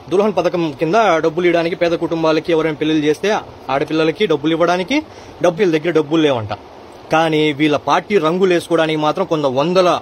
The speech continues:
కోట్ల రూపాయలు ఖర్చు పెడతారు. ఆ? అదేవిధంగా సంచులకి కొన్ని వందల కోట్ల రూపాయలు.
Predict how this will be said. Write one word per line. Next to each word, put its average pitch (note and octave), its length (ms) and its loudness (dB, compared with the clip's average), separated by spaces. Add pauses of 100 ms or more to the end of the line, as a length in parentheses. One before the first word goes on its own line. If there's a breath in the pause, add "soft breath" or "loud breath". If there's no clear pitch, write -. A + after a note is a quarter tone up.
(140)
కోట్ల G3+ 320 2
రూపాయలు F3 300 2
ఖర్చు E3 200 -2
పెడతారు. D#3 360 0 (480)
ఆ? A3 160 2 (340 loud breath)
అదేవిధంగా G3 460 2
సంచులకి G3+ 460 0
కొన్ని F#3+ 280 0
వందల F#3+ 300 2
కోట్ల F#3 320 0
రూపాయలు. D3+ 360 0